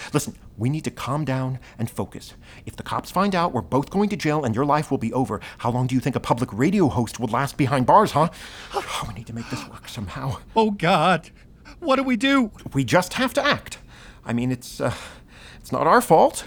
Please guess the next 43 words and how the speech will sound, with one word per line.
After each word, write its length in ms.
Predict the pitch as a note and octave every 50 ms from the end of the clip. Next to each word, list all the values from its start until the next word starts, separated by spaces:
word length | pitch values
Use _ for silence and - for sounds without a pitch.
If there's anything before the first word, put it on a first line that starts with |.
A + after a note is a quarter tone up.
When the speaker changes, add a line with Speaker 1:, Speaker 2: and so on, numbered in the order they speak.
| -
Speaker 2:
It's 240 | - - B3 - -
not? 360 | A3 A3 A3 C4+ E4+ E4+ - - - - -
Speaker 1:
No, 280 | - F#4+ F#4 D#3 - - - - - - - -
no, 280 | C4 C#4+ G3 C3 A#2+
uh, 140 | B2 C3 C#3
this 260 | C#3+ E3 E3+ - -
is 340 | F#3 F3+ F3 D#3+ C#3 A#2+ - - - - -
simply 340 | - - D3+ C3+ B2 D#3 E3+
the 100 | F#3 F3
result 380 | D3+ D#3+ C#3 A2 C3+ C#3 D3 -
of 80 | E3+
the 80 | D#3+ A3+
experiment. 600 | A#3+ - - - F4+ E4+ B3+ D3+ A2+ G2+ - - -
Th-, 160 | E3 F3 C3+
these 380 | - F3+ E3+ A#3+ C4+ D#4+ D#4 -
two 220 | - D#3+ G3 A#3
couldn't 220 | - G#3 F3 F#3
even 200 | E3+ F3 D3 D#3
put 180 | D3 - F3 E3
aside 380 | D#3+ - - F3 E3+ F3 E3+ C#3+
their 100 | C#3+ B2+
partisan 520 | - - D#3 E3+ F3 F3 D#3 - D#3+ C#3+
squabbles 580 | - - - F3 G#3 B3 B3+ F3 D3+ E3 E3 -
to 100 | E3+ -
escape 320 | A#2+ - - E3 E3 -
a 40 | D3+
stupid 360 | - - D3 D3 D3 E3+ C3
soundproof 480 | - D#3+ D#3+ F3 F3+ F#3 A3+ A#3+ A#3 B3+
room. 340 | D4 D#4 C#4 C#3 A#2 A#2 - - - - - - - - - -
Uh, 200 | - G3 F#3 F#3+ F#3
where's 300 | D3+ C3+ D3+ G#3 A#3 F#3+
that 160 | D#3 C#3 A2+
intern? 440 | A#2+ A#2+ A#2+ - - F#2+ F2+ F2 - - - - -
They 120 | - C3
need 120 | A#2+ A#2+ A2+
the 80 | A#2+
college 380 | - - C#3+ B2+ A#2+ A#2 - -
credit 240 | - A#2 G#2+ G#2 -
too 100 | - B2
much 220 | A2+ G2+ - -
to 80 | - G#2
squeal. 360 | - - B2+ B2+ A#2 G#2+ - - - B3 - - - - - - - - - - -
Joy? 420 | D3 F3+ A3 B3+ D4 F4 D#4 G3+